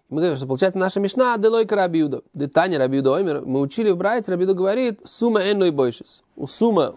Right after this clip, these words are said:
у него нет бойшес. Векаха я Раби Юда пойтер михаевый галуюсь. И также он его освобождал от того, чтобы уходить в изгнание за неп-, за непреднамеренное убийство.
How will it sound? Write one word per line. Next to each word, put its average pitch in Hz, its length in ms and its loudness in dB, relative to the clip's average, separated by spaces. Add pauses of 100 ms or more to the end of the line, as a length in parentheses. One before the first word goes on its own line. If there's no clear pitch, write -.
у 123 60 -10
него 143 260 0
нет 170 220 0
бойшес. 123 520 -2 (460)
Векаха 170 300 2
я 185 120 0
Раби 185 200 0
Юда 202 160 -2
пойтер 240 500 0
михаевый 202 540 0
галуюсь. 170 720 -2 (1000)
И - 60 -14
также 175 420 2
он 165 120 0
его 160 200 2
освобождал 139 520 2
от 135 60 -6
того, 127 100 -2
чтобы 127 200 -2
уходить 135 260 0
в 131 100 -4
изгнание 123 420 0
за 117 120 -2
неп-, 127 280 -2
за 127 600 2
непреднамеренное 127 720 0
убийство. 175 480 -2